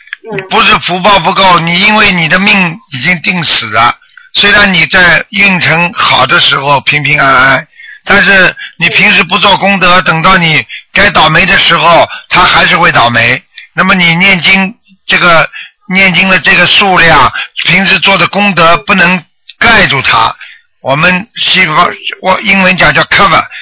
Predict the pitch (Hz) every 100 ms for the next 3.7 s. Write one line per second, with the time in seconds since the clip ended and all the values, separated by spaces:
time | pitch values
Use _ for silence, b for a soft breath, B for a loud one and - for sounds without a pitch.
0 | B 175 143 214 196 170 143 127 143 147
1 | 139 113 135 123 123 175 110 107 - B
2 | B B 175 175 156 135 175 135 - -
3 | - 165 160 123 117 117 113